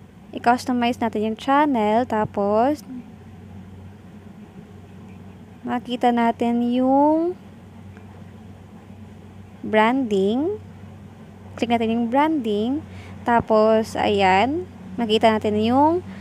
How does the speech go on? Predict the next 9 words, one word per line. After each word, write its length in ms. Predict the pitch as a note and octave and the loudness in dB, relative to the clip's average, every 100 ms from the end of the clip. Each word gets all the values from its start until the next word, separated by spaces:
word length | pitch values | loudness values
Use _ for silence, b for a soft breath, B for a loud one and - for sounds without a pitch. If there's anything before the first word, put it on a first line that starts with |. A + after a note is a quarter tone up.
| B - | B -8
change 560 | - C#4 C#4 C#4+ C#4 C4+ | 2 4 4 4 2 0
yung 480 | B3 B3 C4 B3 G3 | 2 4 4 0 2
banner 480 | G#3+ G#3+ G#3+ A3 | 4 4 2 2
or 160 | - G3+ | 0 -2
channel 480 | G3 G#3+ G3+ G3+ - | -2 -2 2 2 2
art 180 | F#3+ F#3+ | -2 0
natin. 640 | F#3+ F#3 F#3 F#3+ A#3 D4 | -2 0 0 -2 -2 -2
Tapos, 500 | B3+ - G#3+ G#3+ - | -4 0 0 0 -10
browse. 320 | - G#3 F3+ | -2 2 2